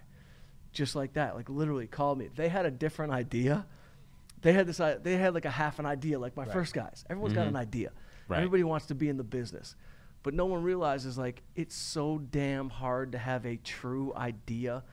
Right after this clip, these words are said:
Speaker 1: beginning, middle, and ending, that that's, and that's all that matters. You know what I mean?
Speaker 3: That's,
Speaker 1: So
Speaker 3: that's
Speaker 1: they
Speaker 3: an actual script that you
Speaker 1: An
Speaker 3: described.
Speaker 1: actual script.
Speaker 3: <laughs> Yes.
Speaker 1: So these guys that wanna get in the business, they have, like, these half ideas or, like, real kernels of, like, you know, passionate moments and I,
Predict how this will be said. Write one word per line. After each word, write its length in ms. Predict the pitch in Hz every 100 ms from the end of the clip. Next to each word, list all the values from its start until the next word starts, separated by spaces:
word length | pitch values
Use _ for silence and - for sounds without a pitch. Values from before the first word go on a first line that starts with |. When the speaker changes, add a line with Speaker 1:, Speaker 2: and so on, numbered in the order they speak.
| - -
Speaker 1:
beginning, 560 | - 117 135 127 131 123
middle, 240 | 123 127
and 180 | 82 113
ending, 380 | - 127 127 135
that 140 | 117 -
that's, 220 | 120 - -
and 100 | 127
that's 160 | 123
all 160 | 113 127
that 140 | 123
matters. 580 | 110 107 113 135 151 - -
You 80 | 120
know 60 | 127
what 100 | 135
I 20 |
mean? 180 | 151 160 - -
Speaker 3:
That's, 300 | 110 - -
Speaker 1:
So 80 | 113
Speaker 3:
that's 160 | 170
Speaker 1:
they 20 | 123
Speaker 3:
an 60 |
actual 400 | 113 101 110 90
script 480 | - - 95 - - - -
that 60 | 90
you 80 | 87
Speaker 1:
An 60 | 175
Speaker 3:
described. 260 | 190 190
Speaker 1:
actual 280 | 143 185 165
script. 220 | - 135 -
Speaker 3:
<laughs> 60 |
Yes. 340 | 117 113 - 220 143 - - - -
Speaker 1:
So 320 | - 185 175
these 220 | 220 202
guys 380 | 208 196 190 170
that 100 | 175
wanna 160 | 175
get 100 | 170
in 40 | 175
the 40 | 170
business, 460 | 220 196 160 147
they 120 | 160
have, 200 | 151 156
like, 120 | 151 143
these 180 | 147
half 340 | 147 175 175 165
ideas 440 | 156 151 151 135
or, 40 | 139
like, 120 | 127 135
real 300 | 160 180 165
kernels 460 | - 170 160 160 135
of, 100 | 135
like, 160 | 127 - -
you 100 | 147
know, 200 | 135 127 -
passionate 640 | - 120 147 - 147 135 -
moments 460 | 135 151 131 98 110
and 100 |
I, 140 | 110